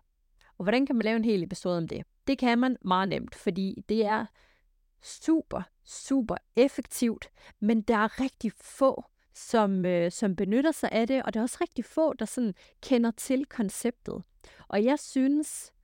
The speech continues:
og har erfaret, og har set, hvor effektivt det er at have en accountability partner. Og derfor så vil jeg også have, at du får indblikket i,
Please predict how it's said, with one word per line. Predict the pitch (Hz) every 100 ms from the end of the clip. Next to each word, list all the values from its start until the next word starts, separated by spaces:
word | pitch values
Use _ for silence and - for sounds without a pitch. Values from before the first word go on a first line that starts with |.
| _
og | - -
har | 190 - 180
erfaret, | - - 247 285 165 190 - _
og | -
har | 160
set, | - - 339 320 - - _ _ _ _
hvor | 170 226 -
effektivt | 226 - 220 - 202 175
det | - -
er | 180 214 - - -
at | 190
have | - 190 226 220 - -
en | 196
accountability | 165 214 185 170 180 208 202 -
partner. | 170 185 185
Og | 233 -
derfor | 311 269 254
så | - 262
vil | 269
jeg | 233
også | 247 -
have, | 262 -
at | - - - _ - _ _ _
du | 302 330 _
får | - 285 254
indblikket | - 247 254 190 185 180
i, | 233 247